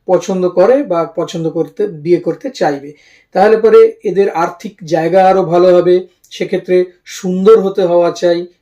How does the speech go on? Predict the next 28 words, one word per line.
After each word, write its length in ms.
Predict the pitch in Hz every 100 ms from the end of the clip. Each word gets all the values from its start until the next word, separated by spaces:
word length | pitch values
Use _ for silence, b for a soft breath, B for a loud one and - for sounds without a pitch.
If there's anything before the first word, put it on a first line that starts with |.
| -
এই 200 | 180 214
নয় 180 | 202
যে 100 | 175
অর্থ 300 | 180 170 165
আছে 240 | 196 180 190
বলে 200 | 180 180
তাকে 180 | 180 170
সুন্দর 480 | - 175 175 165
না 200 | 160 160
হলেও 260 | 160 170 175
হবে, 200 | 156 143 143 b b b
অর্থ 360 | - 180 165 -
যেরকম 420 | 226 220 208 208
চাই 280 | 196 214 226
তাদের 260 | - 156 165
সুন্দরও 520 | - 180 175 208 208
দেখতে 300 | 175 170 175
হতে 240 | 165 165
চাই। 200 | 151 175
এই 200 | 180 196
রকম 260 | 226 220 196
ধরনের 380 | 170 165 160 147
ডিমান্ড 340 | 151 156 147 -
কিন্তু 280 | 156 151 233
এই 100 | 165
কৃত্তিকা 460 | - 151 - 147
নক্ষত্রের 560 | 147 143 - 151 165 262 B B B B
সাধারণত 680 | - - 151 151 151 160 147